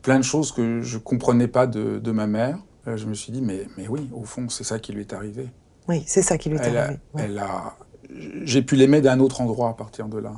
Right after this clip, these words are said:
Speaker 1: Donc ça
Speaker 2: Mm.
Speaker 1: a vraiment, je trouve que c'était un livre, euh, vraiment de réconciliation, euh, à un niveau très profond avec, euh,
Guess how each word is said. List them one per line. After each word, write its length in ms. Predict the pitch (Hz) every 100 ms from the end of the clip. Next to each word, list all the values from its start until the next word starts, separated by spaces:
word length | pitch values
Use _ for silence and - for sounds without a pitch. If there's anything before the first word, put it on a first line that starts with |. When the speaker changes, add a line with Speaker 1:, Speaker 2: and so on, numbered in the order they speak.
| 120
Speaker 1:
Donc 220 | 110 110
ça 100 | 117
Speaker 2:
Mm. 20 |
Speaker 1:
a 120 | 117
vraiment, 400 | 113 131 151 139
je 100 | 127
trouve 240 | 120 - 160
que 120 | 123
c'était 280 | - 117 120
un 160 | 117
livre, 380 | 117 120 139 113
euh, 180 | 113 113 - _ - - -
vraiment 300 | 113 117 156
de 80 | 127
réconciliation, 1080 | 120 135 139 135 - 127 120 - 156 156 135
euh, 320 | 135 120 120 -
à 160 | 113 113
un 60 |
niveau 260 | 123 117 117
très 200 | 117 147
profond 480 | - 123 120 156 135
avec, 360 | 113 110 110
euh, 240 | 110 120